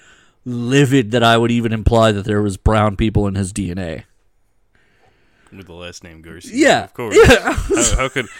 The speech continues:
Speaker 2: how could you have been so foolish, Corey?
Speaker 1: Right. What was I thinking? And I was like, "Well, I think I know your last name." <laughs> Like, that's, that's what I think. Um, yeah, he hated me. He wanted to kill me. That,
Speaker 2: Very funny.
Speaker 1: that happens a lot in my stories,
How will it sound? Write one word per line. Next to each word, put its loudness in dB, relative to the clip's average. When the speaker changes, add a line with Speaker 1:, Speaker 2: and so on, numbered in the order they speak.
Speaker 2:
how -2
could -6
you -4
have -6
been -6
so -4
foolish, -6
Corey? -6
Speaker 1:
Right. 2
What 2
was 4
I 0
thinking? -6
And -8
I -6
was -8
like, -8
"Well, -4
I -10
think -4
I -4
know 0
your 0
last 0
name." -4
<laughs> -12
Like, 0
that's, -6
that's -2
what -2
I -4
think. -8
Um, -2
yeah, 2
he 0
hated -2
me. -12
He -10
wanted -4
to -20
kill -12
me. -18
That, 2
Speaker 2:
Very -10
funny. -14
Speaker 1:
that 2
happens 2
a 0
lot 2
in -10
my -10
stories, -14